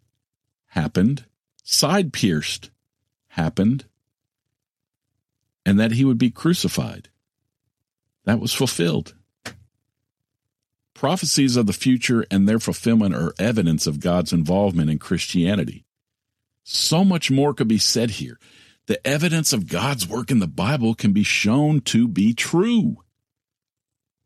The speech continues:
It is scientifically accurate,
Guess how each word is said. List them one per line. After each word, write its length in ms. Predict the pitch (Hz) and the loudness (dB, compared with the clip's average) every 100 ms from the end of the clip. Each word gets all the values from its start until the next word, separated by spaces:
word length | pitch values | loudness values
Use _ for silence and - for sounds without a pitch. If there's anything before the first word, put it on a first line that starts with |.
| _ _ _ _ _ _ _ _ _ _ _ _ _ _ _ _ - | _ _ _ _ _ _ _ _ _ _ _ _ _ _ _ _ -2
It 160 | 165 | 0
is 120 | 180 120 | 2 2
scientifically 1000 | - 147 151 147 135 147 135 - 110 - | 0 2 2 2 0 -2 -2 0 0 0
accurate, 580 | 95 95 101 - 62 - | 0 -2 -2 -4 -6 -8